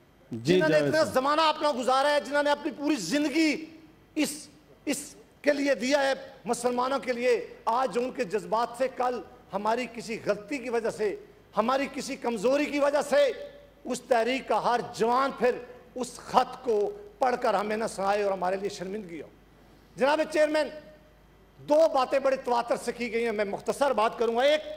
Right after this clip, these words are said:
Speaker 2: हम हमेशा ये कहते हैं कि
Speaker 1: जी, मुख्तसर ही
Speaker 2: अक़वाम
Speaker 1: करें।
Speaker 2: मुत्तहिदा ये कोई अदारा है जो ये काम करेगा। जनाब chairman, अक़वाम मुत्तहिदा से अब उम्मीद ख़त्म हो गई है। हम उन्हें सिर्फ इस बात पर राज़ी करने के लिए भी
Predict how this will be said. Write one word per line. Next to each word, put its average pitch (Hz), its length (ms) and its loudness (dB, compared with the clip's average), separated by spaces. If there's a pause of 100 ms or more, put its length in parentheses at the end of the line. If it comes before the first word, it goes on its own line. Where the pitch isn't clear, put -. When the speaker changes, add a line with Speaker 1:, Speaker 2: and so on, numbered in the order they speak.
(480)
Speaker 2:
हम 277 160 0
हमेशा 269 320 0
ये 240 120 0
कहते 202 300 -2
हैं 208 100 -6
कि 185 180 -4
Speaker 1:
जी, 151 200 2
मुख्तसर 180 440 2
ही 185 60 4
Speaker 2:
अक़वाम 320 200 2
Speaker 1:
करें। 311 100 0
Speaker 2:
मुत्तहिदा 285 760 0 (640)
ये 302 240 2
कोई 330 240 2 (280)
अदारा 285 340 6
है 302 140 4
जो 277 100 -2
ये 269 100 2
काम 254 260 -2
करेगा। 247 280 2
जनाब 233 220 0
chairman, 269 400 2
अक़वाम 247 360 -2
मुत्तहिदा 220 420 0
से 240 180 2 (420)
अब 247 180 2
उम्मीद 233 300 -2
ख़त्म 269 280 0
हो 208 100 -6
गई 180 180 -12
है। 139 140 -14 (300)
हम 277 240 6
उन्हें 302 180 4
सिर्फ 302 240 2
इस 294 140 2
बात 285 300 4
पर 302 120 6
राज़ी 269 300 4
करने 330 280 2
के 302 120 2
लिए 320 160 2
भी 311 200 2